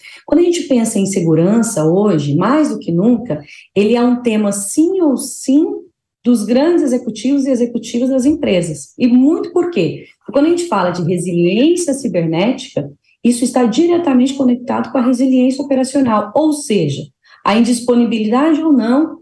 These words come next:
de uma empresa, a indisponibilidade ou não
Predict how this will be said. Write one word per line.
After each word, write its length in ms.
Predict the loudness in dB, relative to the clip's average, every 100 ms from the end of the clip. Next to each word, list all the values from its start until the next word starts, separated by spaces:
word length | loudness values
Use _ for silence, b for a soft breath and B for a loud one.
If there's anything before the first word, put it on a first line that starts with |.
| -2
de 120 | 0
uma 120 | 2
empresa, 520 | 0 0 -4 -4 -4
a 80 | -2
indisponibilidade 920 | -2 -4 -2 0 2 0 0 0 0 2
ou 120 | 2
não 380 | 2 2 0